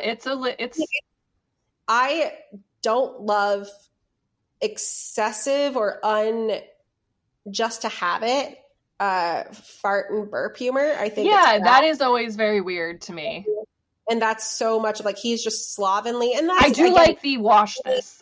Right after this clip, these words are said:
Speaker 1: I like that part, that he keeps getting
Speaker 2: Yeah.
Speaker 1: stuff stuck, like, in his robes. <laughs>
Speaker 2: Yeah.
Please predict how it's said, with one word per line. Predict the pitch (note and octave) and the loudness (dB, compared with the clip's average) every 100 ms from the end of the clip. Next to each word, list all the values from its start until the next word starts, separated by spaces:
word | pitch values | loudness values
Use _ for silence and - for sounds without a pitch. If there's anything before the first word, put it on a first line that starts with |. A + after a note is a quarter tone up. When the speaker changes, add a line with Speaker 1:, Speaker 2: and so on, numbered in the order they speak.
| G#3+ | 0
Speaker 1:
I | G#3 | 2
like | G3+ G#3+ G3+ | 4 2 0
that | - - - | -6 -6 -8
part, | - - - _ | -14 -14 -18 _
that | G3 A3+ G#3 | -2 0 2
he | A#3+ | -2
keeps | A3+ A#3+ A#3 | -8 -8 -4
getting | A#3 G#3+ | 0 0
Speaker 2:
Yeah. | G3+ | 0
Speaker 1:
stuff | - G#3+ | -2 -4
stuck, | - - G3+ - | -4 -6 -6 -4
like, | G3+ - | -8 -6
in | G3+ G3+ | -6 -4
his | G#3+ F#3 | -6 -8
robes. | E3+ F3 F#3+ A3+ - - | -8 -4 -4 -6 -6 -6
<laughs> | - - - - - - _ _ _ _ A3 | -6 -20 -20 -20 -20 -20 _ _ _ _ -2
Speaker 2:
Yeah. | G#3+ E3+ B2 | 0 0 -2